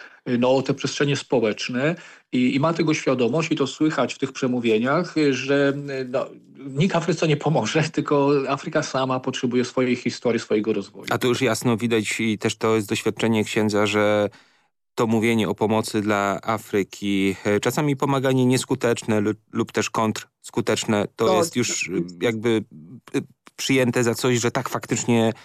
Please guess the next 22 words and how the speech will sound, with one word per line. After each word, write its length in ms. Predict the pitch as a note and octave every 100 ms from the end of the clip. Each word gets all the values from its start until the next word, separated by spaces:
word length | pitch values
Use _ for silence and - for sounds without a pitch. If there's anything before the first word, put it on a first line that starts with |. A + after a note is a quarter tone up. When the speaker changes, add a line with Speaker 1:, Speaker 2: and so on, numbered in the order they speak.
| - _
Speaker 2:
jest 380 | - B2 G3 -
i 140 | - B2
Afryka 380 | A#2+ B2 B2
sama 260 | A2+ B2+ A#2
musi 200 | A#2 -
sobie 220 | - A#2
pomóc? 400 | A#2+ B2+ F#3 - -
Nie 100 | C3
może 220 | B2 A#2
liczyć 320 | A#2 - C#3+
na, 60 | F#3
Speaker 1:
Myślę, 240 | - F3
Speaker 2:
na 60 | F3
Speaker 1:
że, 60 |
Speaker 2:
północ, 220 | - E3+
Speaker 1:
że 60 | D#3
Speaker 2:
na 60 | D#3
Speaker 1:
myślę, 140 | A2+
Speaker 2:
Europę 140 | -
Speaker 1:
że 80 | E3
Speaker 2:
chociażby? 380 | B2 A2 A#2+ F3+
Speaker 1:
my-, 120 | F#3+